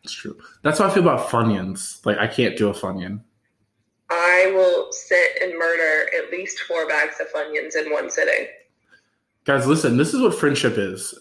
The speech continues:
Speaker 1: They like the things you don't like, so you don't have to worry about them
Speaker 2: <laughs>
Speaker 1: stealing your shit.
Speaker 2: It's the best.
Speaker 1: It's the best.
Speaker 2: You can have your snacks and not have to share.
Speaker 1: Exactly. Honestly, okay, side story. That was like,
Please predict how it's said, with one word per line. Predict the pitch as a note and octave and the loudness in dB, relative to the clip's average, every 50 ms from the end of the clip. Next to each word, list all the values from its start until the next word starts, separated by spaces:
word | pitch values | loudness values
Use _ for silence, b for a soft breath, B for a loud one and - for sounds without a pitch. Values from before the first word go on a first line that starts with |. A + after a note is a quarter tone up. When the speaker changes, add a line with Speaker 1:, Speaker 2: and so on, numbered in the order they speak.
| _ _ - | _ _ -2
Speaker 1:
They | B2 C3+ D3 | 0 0 2
like | D#3+ G3 G#3 G3+ | 2 0 0 0
the | G3 E3+ | 0 2
things | D#3+ D#3+ D#3+ C#3+ B2+ | 4 4 4 4 4
you | C3 B2+ | 2 0
don't | B2 B2 A#2 A#2 A#2+ G#2+ | 2 2 0 0 0 -2
like, | G#2 F#2 F#2 F#2 F#2 - - _ _ _ | -4 -6 -6 -8 -8 -10 -16 _ _ _
so | _ - - C3 | _ -8 -6 -4
you | C3+ | -2
don't | C#3+ C#3 C3+ | -2 -2 -2
have | D#3 - | 0 0
to | - B2+ | 2 4
worry | C3 C3+ C3 | 4 4 4
about | B2+ C3 B2+ B2+ | 2 2 2 2
them | C3 B2+ | 0 0
Speaker 2:
<laughs> | |
Speaker 1:
stealing | B2 - - B2+ B2+ B2 B2 A#2 | -2 -2 0 0 2 2 2 2
your | A2+ A2 G#2+ | 2 0 -2
shit. | G#2+ - - F#2 E2 - _ _ _ _ _ _ _ _ _ _ _ _ _ _ _ _ _ _ | -2 -4 -8 -10 -10 -12 _ _ _ _ _ _ _ _ _ _ _ _ _ _ _ _ _ _
Speaker 2:
It's | A4+ A#4 A#4 - - - C5 | -6 -6 -6 -10 -8 -6 -6
the | A#4+ | -4
best. | G3 - D5+ D#3+ - - - - - - | -2 -2 -2 -4 -6 -8 -14 -16 -8 -8
Speaker 1:
It's | B2+ B2 - - | -6 -6 -4 -6
the | C#3 | -4
best. | A#2+ A#2+ B2 B2+ | -4 -2 -4 -2
Speaker 2:
You | B2+ A3+ | -2 -2
can | - | -2
have | - - G#3+ A3 A#3+ | 0 2 2 2 2
your | B3+ A3 | -2 -2
snacks | - - - - A3+ A3 G#3 F#3+ - - - | -4 -4 -2 0 2 2 2 0 -2 -6 -8
and | - G#3+ | -6 -4
not | F3+ E3+ D#3+ - - | -2 -4 -4 -4 -8
have | D#3 - | -10 -8
to | - - | -8 -10
share. | - - E3 D3+ C#3 - - - - | -8 -6 -6 -6 -6 -8 -10 -12 -12
Speaker 1:
Exactly. | A2 G#2+ A2+ A2+ G2 G#2 - - F2+ G2 G#2+ A2+ _ _ _ _ _ _ _ _ _ _ _ _ _ _ _ | -10 -4 -4 -4 -4 -4 -8 -10 -12 -12 -12 -16 _ _ _ _ _ _ _ _ _ _ _ _ _ _ _
Honestly, | - G#2 A#2 B2+ B2+ - E3+ D3 | 0 0 0 0 2 2 2 2
okay, | C#3 - C3 A2 | 4 4 2 2
side | - - C#3 B2 B2+ A#2+ | 2 2 2 2 2 0
story. | - - A#2 G2+ F#2 F#2+ - B B B B B B B B _ _ _ | 0 -2 -2 -2 -2 -4 -10 B B B B B B B B _ _ _
That | - A#2+ B2+ | 0 2 2
was | C#3 C#3+ C#3+ | 2 4 2
like, | D3+ C#3+ | 0 0